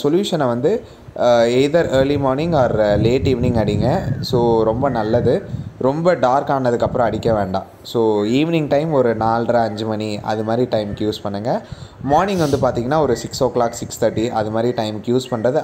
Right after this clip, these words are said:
ஐடில். So, எவ்வளோ இருக்கு பாருங்க. உங்களுக்கே தெரியுது எந்த அளவு வந்து இது பாதிச்சிருக்கு செடியை. So, நீங்க பாருங்க, நான் நம்ம இந்த தயாரிச்சிருக்க நம்ம இந்த ஆர்கானிக்,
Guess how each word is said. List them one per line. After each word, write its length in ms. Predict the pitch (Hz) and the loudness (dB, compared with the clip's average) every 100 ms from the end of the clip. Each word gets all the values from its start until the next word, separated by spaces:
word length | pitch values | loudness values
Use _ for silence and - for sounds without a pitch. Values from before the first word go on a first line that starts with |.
| - | 0
ஐடில். 400 | 113 117 151 208 - - - | 0 2 -2 -4 -14 -20 -20
So, 840 | - - 131 127 127 123 123 120 120 - - - - - | -6 2 4 4 4 4 4 2 -2 -6 -18 -20 -14 -2
எவ்வளோ 320 | 123 151 156 | 2 2 2
இருக்கு 240 | 127 143 | 0 0
பாருங்க. 380 | 120 113 101 98 - - - - - - | 0 0 -2 -6 -10 -20 -20 -20 -20 -6
உங்களுக்கே 380 | 127 143 139 156 | 0 0 0 -2
தெரியுது 800 | - 131 139 123 117 170 - 107 | 2 2 2 2 2 0 -4 -6
எந்த 340 | 117 110 131 | -4 -2 0
அளவு 320 | 139 135 147 | 2 2 2
வந்து 400 | 131 113 135 147 120 | 2 2 2 4 4
இது 560 | 107 101 98 98 98 95 | 2 4 4 4 2 2
பாதிச்சிருக்கு 800 | 107 113 127 - - 117 104 110 | 2 2 -2 -8 -8 -4 -2 -4
செடியை. 440 | - 104 107 123 185 - - | -4 -2 2 0 -2 -10 -20
So, 180 | - 131 | -4 -2
நீங்க 180 | 120 113 | 0 0
பாருங்க, 520 | 123 131 131 139 175 180 | 2 0 0 -2 -2 -4
நான் 260 | 123 117 | -2 0
நம்ம 240 | 117 110 110 | 0 0 0
இந்த 500 | 107 107 104 101 80 - - | 0 0 -2 -2 -6 -8 -2
தயாரிச்சிருக்க 640 | 127 131 135 135 113 113 | 2 2 0 -2 0 0
நம்ம 220 | 110 104 | 0 -2
இந்த 180 | 101 104 | 0 0
ஆர்கானிக், 920 | 104 110 117 113 - 101 98 98 98 | 0 0 -2 -4 -4 -2 0 0 0